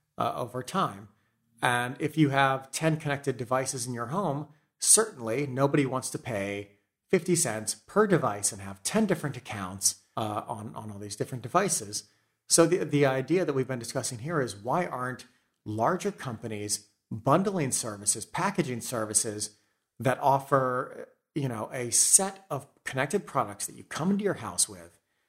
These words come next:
that you, you bring in a Nest Cam, you bring in a, a connected washing machine, all these different types of products,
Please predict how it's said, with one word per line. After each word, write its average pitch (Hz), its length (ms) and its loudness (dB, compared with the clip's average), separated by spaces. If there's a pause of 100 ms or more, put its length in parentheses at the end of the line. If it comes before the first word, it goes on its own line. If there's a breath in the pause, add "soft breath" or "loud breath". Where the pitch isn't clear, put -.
(300)
that 120 120 2
you, 123 280 -4
you 135 140 -2
bring 170 260 2
in 180 100 0
a 143 60 0
Nest 123 440 -4
Cam, 101 300 -8
you 113 80 -6
bring 175 200 0
in 156 240 -2
a, 113 340 -6
a 120 100 -10
connected 131 340 -6
washing 117 400 -2
machine, 101 360 -12
all 208 260 0
these 208 180 -2
different 127 260 -4
types 117 240 -10
of 113 80 -16
products, 107 420 -6